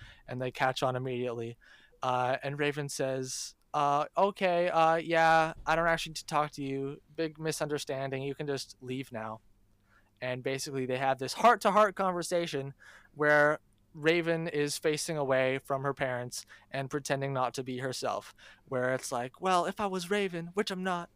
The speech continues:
I'd be afraid that you expect me to be perfect 'cause you called me the new Raven." And the parents are like, "Well, we want her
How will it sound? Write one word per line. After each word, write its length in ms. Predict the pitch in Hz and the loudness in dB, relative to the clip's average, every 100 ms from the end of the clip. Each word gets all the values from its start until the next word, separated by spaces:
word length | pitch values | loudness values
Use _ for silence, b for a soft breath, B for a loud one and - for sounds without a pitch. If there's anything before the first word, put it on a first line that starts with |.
| b b 185 | b b -4
I'd 120 | 196 | -2
be 100 | 202 | -4
afraid 340 | - 208 190 | -4 -4 -4
that 140 | 180 185 | -6 -8
you 80 | |
expect 380 | 180 - 190 180 | -8 -4 -4 -4
me 60 | 190 | -8
to 60 | 190 | -8
be 120 | 185 | -6
perfect 520 | - 208 - 170 _ b b - | 0 0 0 -14 _ b b -10
'cause 140 | 185 | -10
you 60 | 214 | 2
called 240 | 214 208 | 4 4
me 60 | 190 | 2
the 100 | 185 | -2
new 160 | 190 208 | 0 0
Raven." 460 | 196 202 170 135 - B B | 0 0 -2 -8 -14 B B
And 100 | 131 | -10
the 60 | |
parents 340 | 123 143 135 - | -4 -2 -2 -6
are 40 | |
like, 180 | 127 135 170 | -8 -6 0
"Well, 160 | 160 | 0
we 80 | 175 | 0
want 280 | 185 185 175 _ _ - | 0 0 0 _ _ -2
her 400 | 208 185 156 | 4 6 4